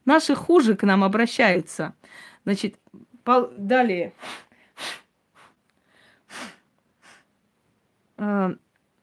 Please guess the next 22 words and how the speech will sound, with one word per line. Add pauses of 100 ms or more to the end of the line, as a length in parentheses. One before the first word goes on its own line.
(140)
что
я
хочу
вам
сказать. (960)
В
Азербайджане
поднимает
голову
клан
Пашаевых. (560)
Алиев
вынужден
арестовывать,
сажать
своих
родственников,
которые
выступают
против
его
жены.